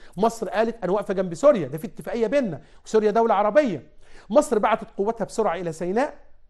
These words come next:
آه، طبعًا مصر أغلقت خليج العقبة في وجه الملاحة الإسرائيلية. ليه مصر أغلقت خليج العقبة؟ لتحاصر إسرائيل اقتصاديًا، لإحكام الحصار الاقتصادي على إسرائيل.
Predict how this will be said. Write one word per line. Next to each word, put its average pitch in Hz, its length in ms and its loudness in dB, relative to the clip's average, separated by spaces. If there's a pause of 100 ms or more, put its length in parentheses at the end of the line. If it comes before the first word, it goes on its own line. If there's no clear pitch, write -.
(560)
آه، 143 300 -6
طبعًا 151 440 -10
مصر 190 340 -14
أغلقت 175 400 -6
خليج 190 300 -8
العقبة 190 420 -6
في 190 120 -8
وجه 185 200 -2
الملاحة 175 340 -6
الإسرائيلية. 185 760 -6
ليه 339 260 2
مصر 294 320 -2
أغلقت 185 320 -4
خليج 190 240 -6
العقبة؟ 165 420 -6 (480)
لتحاصر 240 760 6
إسرائيل 208 420 -4
اقتصاديًا، 147 680 -6 (760)
لإحكام 277 500 2
الحصار 240 380 -4
الاقتصادي 202 500 -4
على 175 160 -2
إسرائيل. 156 480 -10